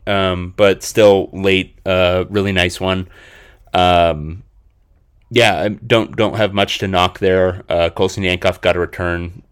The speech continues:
I mean, didn't do horribly with it, didn't do much with it. Uh, and Logan Loya had the punts. But, um, all things considered, I think the big takeaway is U C L A has its quarterback, obviously. Like, that's done. That should be done. There should be, we,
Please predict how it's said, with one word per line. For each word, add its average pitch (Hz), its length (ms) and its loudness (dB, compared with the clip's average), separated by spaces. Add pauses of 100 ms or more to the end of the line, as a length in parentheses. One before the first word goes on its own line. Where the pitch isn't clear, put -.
(160)
I - 60 -12
mean, 80 140 -8
didn't 87 200 -4
do 76 120 -2
horribly 82 340 -2
with 73 180 -6
it, 82 120 -6
didn't 73 160 -10
do 69 60 -12
much 80 220 -6
with 71 160 -10
it. 87 220 -4
Uh, 78 340 -4
and 80 160 -8
Logan 82 220 -4
Loya 82 320 -2
had 78 380 -6
the - 100 -16
punts. 90 480 -6 (760)
But, 107 320 4
um, 92 400 4
all 156 140 10
things 160 240 2
considered, 110 500 -2
I 95 80 4
think 113 200 -4
the - 80 -10
big 123 220 -2
takeaway 92 540 2
is 85 720 -6
U 92 220 -2
C 151 140 0
L 139 80 4
A 165 60 2
has 160 180 4
its 165 120 -16
quarterback, 90 460 2
obviously. 80 760 -6
Like, 82 140 -8
that's 92 220 0
done. 78 580 -4
That 87 160 -6
should 101 180 -2
be 82 120 -6
done. 80 260 -4
There 82 100 -8
should 85 160 -8
be, 85 160 -8 (240)
we, 135 340 -2